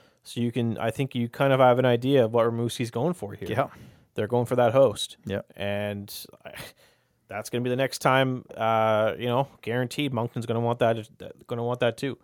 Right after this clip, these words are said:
Speaker 1: So you're gonna see Moncton start to, you know, build up those twenty twenty-three, twenty twenty-four, twenty twenty-five picks,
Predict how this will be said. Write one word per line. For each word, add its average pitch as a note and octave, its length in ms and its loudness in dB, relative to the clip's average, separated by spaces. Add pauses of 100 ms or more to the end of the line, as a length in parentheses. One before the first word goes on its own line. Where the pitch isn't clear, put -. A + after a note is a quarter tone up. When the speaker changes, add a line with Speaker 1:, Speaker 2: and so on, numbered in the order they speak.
(400)
Speaker 1:
So - 140 -10
you're G#2+ 100 -2
gonna A2 100 -2
see - 180 -8
Moncton A2 360 -4
start G#2 260 -2
to, G2+ 100 -10 (200)
you A#2+ 80 -14
know, G#2 120 -8
build A2+ 280 -6
up A2+ 140 -4
those G#2+ 200 -6
twenty A#2 260 -2
twenty-three, A2 540 -6
twenty A2+ 280 -8
twenty-four, A2+ 500 -4
twenty A2+ 260 -10
twenty-five A2 540 -2
picks, - 340 -4